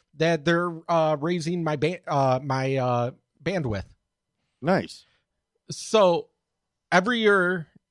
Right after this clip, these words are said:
Speaker 1: uh, internet's getting faster. It's because the net neutrality didn't really go through. It did, but it didn't. And then you have, uh, Trump that came in and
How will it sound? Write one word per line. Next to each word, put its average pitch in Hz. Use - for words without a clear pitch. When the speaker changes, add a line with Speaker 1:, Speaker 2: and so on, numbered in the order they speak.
Speaker 1:
uh, 143
internet's 185
getting 170
faster. 147
It's 180
because 180
the 151
net 185
neutrality 170
didn't 143
really 143
go 131
through. 135
It 135
did, 214
but 143
it 113
didn't. 143
And 123
then 131
you 120
have, 117
uh, 117
Trump 151
that 117
came 135
in 127
and 110